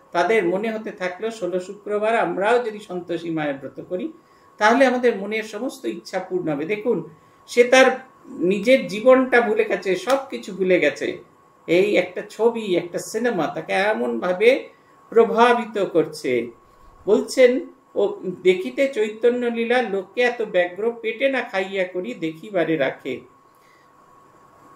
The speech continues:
ভক্তিমাখা লীলাগীতি মঞ্চ মাঝে শুনি, মত্তচিত্ত শ্রোতা যত দিবস ও যামিনী।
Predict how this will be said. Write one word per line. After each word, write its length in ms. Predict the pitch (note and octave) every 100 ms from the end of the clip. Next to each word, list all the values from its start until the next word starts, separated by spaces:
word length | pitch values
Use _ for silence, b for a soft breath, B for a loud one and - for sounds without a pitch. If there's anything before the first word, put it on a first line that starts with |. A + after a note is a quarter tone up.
| -
ভক্তিমাখা 800 | G3+ G#3 - C#4 C4 C4 B3+ B3+
লীলাগীতি 680 | G#3 A3 B3 A#3+ A#3+ A#3+ G#3
মঞ্চ 380 | G3 A#3 A#3
মাঝে 320 | A#3 A3+ G#3 G3+
শুনি, 480 | - F#3+ G#3+ B3 B3 _
মত্তচিত্ত 840 | - F#3 - - C4+ C4+ A#3+ - A3
শ্রোতা 520 | G#3 - F#3+ G3+ A3 G3+
যত 340 | F3 G3+ G#3+ -
দিবস 480 | F3 F3+ A#3 A#3 G3+
ও 40 |
যামিনী। 520 | E3+ D#3+ D3 C#3 B2+